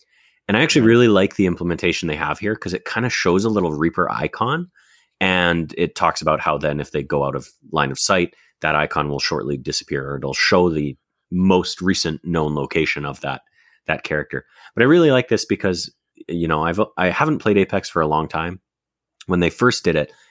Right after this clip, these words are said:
Speaker 1: it was very rudimentary, where you would ping someone and maybe your character would say, you know, "There's a bloodhound over there," or whatever the character's
Speaker 2: Yeah.
Speaker 1: name is. But it was just, like, a red ping on the screen. And I really like this. This actually strikes me a lot more as sort of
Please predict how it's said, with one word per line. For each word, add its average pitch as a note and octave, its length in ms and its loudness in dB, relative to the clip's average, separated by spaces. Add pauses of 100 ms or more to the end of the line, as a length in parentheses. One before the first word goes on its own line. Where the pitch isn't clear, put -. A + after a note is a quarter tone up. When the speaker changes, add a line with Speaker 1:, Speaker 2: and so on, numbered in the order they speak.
(140)
Speaker 1:
it F#2 60 0
was F2+ 300 2
very D#2+ 480 0 (200)
rudimentary, D#2 580 -2
where C#2 440 -4
you D#2+ 100 -2
would C#2+ 200 -2
ping C3+ 160 2
someone F#2 280 2
and F2+ 140 0
maybe A#2 200 4
your A2 120 6
character F#2 440 0
would F2 140 0
say, D2+ 240 -2 (520)
you D2+ 120 -6
know, D2 140 -4
"There's D#2 200 -2
a D#2+ 40 -6
bloodhound F2 460 2
over C#2+ 180 -2
there," C2+ 200 -4
or C2+ 60 -8
whatever C2+ 260 -6
the C2+ 100 -10
character's C#2 460 -8
Speaker 2:
Yeah. D2+ 100 -2
Speaker 1:
name D#2 140 -2
is. C2+ 220 -8 (880)
But G#2 100 4
it G#2 80 4
was F#2 120 -2
just, G#2+ 180 0
like, F#2+ 120 2
a E2+ 60 -2
red D#2+ 300 0
ping E2 240 -6
on G2+ 140 0
the A2+ 60 -4
screen. C#3+ 380 -6 (460)
And G2 80 -2
I G#2 40 4
really D3+ 280 6
like A#2 200 2
this. A2+ 240 2
This G#2+ 240 0
actually A#2 260 -2
strikes - 360 -2
me F#2+ 80 0
a E2+ 60 2
lot E2+ 220 0
more F2 300 0
as D#2 340 -2
sort E2 300 0
of D2+ 240 -6